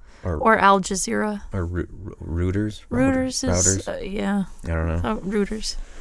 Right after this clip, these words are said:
Speaker 1: I'll see, I'll see stories linked on, on Reddit from, from Reut-, Reuters or Routers or whatever it is. Um,
Speaker 2: It's Reuters.
Speaker 1: Reuters, okay. Yeah. Uh,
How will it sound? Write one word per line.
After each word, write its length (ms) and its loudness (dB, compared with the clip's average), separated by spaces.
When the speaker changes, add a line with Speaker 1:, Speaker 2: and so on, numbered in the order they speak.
Speaker 1:
I'll 120 2
see, 240 -2
I'll 120 8
see 180 2
stories 440 2
linked 320 0
on, 360 6
on 160 4
Reddit 340 4
from, 360 0
from 280 0
Reut-, 320 -4
Reuters 460 2
or 80 -2
Routers 420 0
or 40 -4
whatever 340 0
it 40 2
is. 200 2
Um, 480 0
Speaker 2:
It's 120 -6
Reuters. 500 -4
Speaker 1:
Reuters, 500 2
okay. 340 4
Yeah. 280 -6
Uh, 540 8